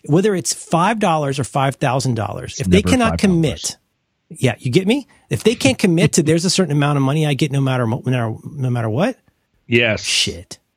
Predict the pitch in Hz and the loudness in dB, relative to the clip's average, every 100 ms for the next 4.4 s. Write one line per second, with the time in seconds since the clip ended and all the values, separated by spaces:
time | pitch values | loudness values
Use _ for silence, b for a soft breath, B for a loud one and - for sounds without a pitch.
0 | - 113 127 - 117 131 120 107 95 - | -2 0 0 -2 0 0 0 -2 -4 0
1 | 220 143 139 208 - 127 - 220 127 90 | 0 0 -2 -2 -2 -6 0 -2 -2 -6
2 | 143 _ _ _ _ - 269 269 196 160 | -16 _ _ _ _ -4 -2 0 0 0
3 | 120 113 107 101 95 90 95 104 180 135 | -2 -4 -6 -4 -4 -4 -4 0 0 -2
4 | 78 - 85 101 | -6 -12 -16 -16